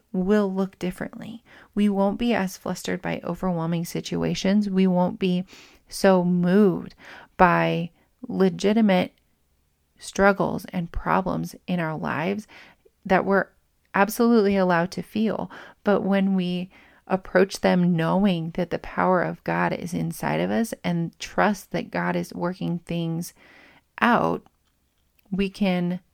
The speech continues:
release some of that overwhelm because we have the Spirit of God living inside of us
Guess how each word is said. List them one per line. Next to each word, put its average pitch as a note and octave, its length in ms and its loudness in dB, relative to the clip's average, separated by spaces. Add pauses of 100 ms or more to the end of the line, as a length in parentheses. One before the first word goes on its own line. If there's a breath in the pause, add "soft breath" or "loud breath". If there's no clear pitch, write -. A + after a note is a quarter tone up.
(300)
release F3+ 640 0
some F3+ 260 -4
of F3 80 -4
that F3 260 -2
overwhelm E3 580 -2 (340 loud breath)
because F#3 360 -2 (100)
we F#3 180 0
have F3 480 0 (240 soft breath)
the F3+ 100 -10
Spirit F3 320 -2
of E3 100 -4
God E3 340 -4
living E3 260 -2
inside E3 300 -4
of D#3 80 -2
us - 220 -6